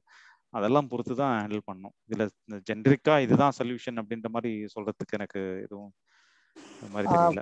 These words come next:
Speaker 2: புரியுது, புரியுது. இல்ல சார், நான் அவுட் சைடா இருந்தாலும் கடைசியில
Speaker 1: ஆ.
Speaker 2: ஃபைனலா புறத்துக்குள்ள, அகத்துக்குள்ள தான் வருது. நீங்க
Speaker 1: ஆமா.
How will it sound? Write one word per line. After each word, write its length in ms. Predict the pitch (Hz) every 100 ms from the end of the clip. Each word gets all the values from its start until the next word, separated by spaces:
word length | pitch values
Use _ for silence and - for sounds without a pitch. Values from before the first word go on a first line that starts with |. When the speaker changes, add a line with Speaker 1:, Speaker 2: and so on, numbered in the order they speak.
| -
Speaker 2:
புரியுது, 640 | 202 _ _ _ _ -
புரியுது. 400 | 185 160 131 -
இல்ல 140 | 202 208
சார், 340 | 190 196 220 - _ _ _
நான் 320 | 185 170 175
அவுட் 280 | 165 175 190
சைடா 260 | 226 226 220
இருந்தாலும் 800 | 208 214 208 226 226 214 233 233 -
கடைசியில 260 | 196 202 233
Speaker 1:
ஆ. 80 | 208
Speaker 2:
ஃபைனலா 480 | 202 226 226 220 208
புறத்துக்குள்ள, 560 | 180 208 220 226 214 214 196 170
அகத்துக்குள்ள 420 | 175 220 247 226 220
தான் 280 | 226 190
வருது. 260 | 196 208 175 - _
நீங்க 220 | 180 185 190
Speaker 1:
ஆமா. 180 | 208